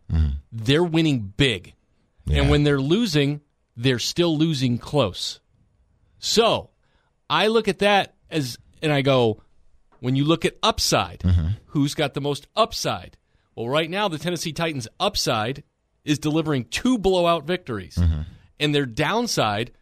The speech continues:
Speaker 2: has delivered two games that you could argue they still could have won in the fourth quarter.
Speaker 1: Yeah.
Speaker 2: Even in Jacksonville.
Speaker 1: Mm-hmm.
Speaker 2: Even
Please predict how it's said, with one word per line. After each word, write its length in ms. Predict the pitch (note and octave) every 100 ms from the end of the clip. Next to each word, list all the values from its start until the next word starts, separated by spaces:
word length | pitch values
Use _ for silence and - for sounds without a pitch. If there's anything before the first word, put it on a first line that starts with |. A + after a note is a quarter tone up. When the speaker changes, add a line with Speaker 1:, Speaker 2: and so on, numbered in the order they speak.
| _
Speaker 2:
has 200 | D#3 D#3+
delivered 440 | E3 E3+ D#3 C#3+
two 260 | - A3+ B3
games 520 | F3+ A#2 C#3 E3 - _ _
that 200 | - C3+
you 100 | F3+
could 160 | E3 F#3
argue 560 | - F3+ G#3 A#2+ A#2+ D3 - _ -
they 100 | D3+
still 240 | - A#3
could 160 | A#3+ G#3+
have 60 |
won 200 | E3 G3+
in 60 | F3+
the 60 | D3
fourth 280 | E3+ D#3+
quarter. 280 | - E3+ D3+
Speaker 1:
Yeah. 200 | - G3+ - - -
Speaker 2:
Even 280 | G#3+ C#4+
in 120 | D4 A#3+
Jacksonville. 680 | A#3 A#3 - D3+ A#2 F2+ _
Speaker 1:
Mm-hmm. 220 | F2 F2 B2+ -
Speaker 2:
Even 320 | G3 C#4 D#4